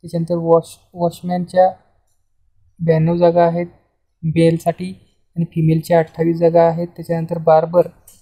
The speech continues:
मेलच्या पंच्याहत्तर आणि फिमेलच्या बारा जागा आहेत. त्याच्यानंतर सफाईवाला male एकोणनव्वद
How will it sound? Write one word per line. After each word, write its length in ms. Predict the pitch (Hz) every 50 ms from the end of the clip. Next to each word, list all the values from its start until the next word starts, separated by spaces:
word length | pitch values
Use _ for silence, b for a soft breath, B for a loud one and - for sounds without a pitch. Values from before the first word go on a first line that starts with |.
| _ _ _ _
मेलच्या 520 | 165 160 165 170 170 170 - 180 180 180 180 - _ _ -
पंच्याहत्तर 580 | 170 160 156 - 160 156 _ _ - 175 175 180
आणि 200 | 170 175 180 175
फिमेलच्या 640 | - - 160 160 156 160 160 156 151 - 175 175
बारा 340 | 170 160 151 147 151 151 160
जागा 360 | 156 156 151 147 - 185 233 254 - _ _ _ _ _ _ _ _ _ _ _ _ -
आहेत. 240 | 165 156 151 151 151
त्याच्यानंतर 320 | 151 175 175 175 175 175 185 185 - _ _ _ _ _
सफाईवाला 720 | - - - 170 - - 180 185 185 185 185 180 175 156 - - _ _ _ _ _ _
male 320 | 185 175 175 180 180 185 190 - -
एकोणनव्वद 600 | 175 165 - 165 170 170 170 170 175 180 180 185